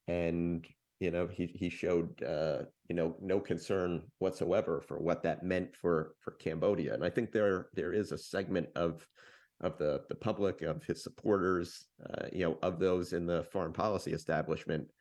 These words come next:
who also see things the same way, that, uh, you know, you keep your eye on, on bi-, the big picture. And, you know, if, uh, a couple of, uh,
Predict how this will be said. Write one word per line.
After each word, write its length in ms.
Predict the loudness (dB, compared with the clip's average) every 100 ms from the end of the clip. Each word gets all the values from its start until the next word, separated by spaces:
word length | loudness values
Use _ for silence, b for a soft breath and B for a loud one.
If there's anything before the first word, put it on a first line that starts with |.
| b _ _
who 220 | 0 0 2
also 540 | 0 2 2 2 0 -6
see 260 | -8 -4
things 280 | -2 -2 -2
the 80 | -2
same 280 | 0 0 2
way, 300 | 2 0 -2
that, 320 | -6 -6 -4
uh, 220 | -2 -2 -4 b b b _ _ -12
you 80 | -4
know, 160 | -4 -4 -10 _ _ _ _ B B B _
you 120 | -4 -2
keep 260 | -2 0
your 140 | 2 2
eye 220 | 2 2
on, 240 | 2 0 -2
on 160 | -4 -2
bi-, 100 | -4 -2
the 100 | -2
big 240 | 0 -2
picture. 600 | -2 -4 -2 0 0 -4 -6
And, 600 | -2 0 0 0 -4 -8 -6
you 120 | -4
know, 320 | 0 -2 -2 -6
if, 260 | -10 -6 -4
uh, 280 | -2 -4 -6 -12 _
a 60 | -14 -6
couple 280 | -2 0
of, 180 | 0 0
uh, 220 | -2 -2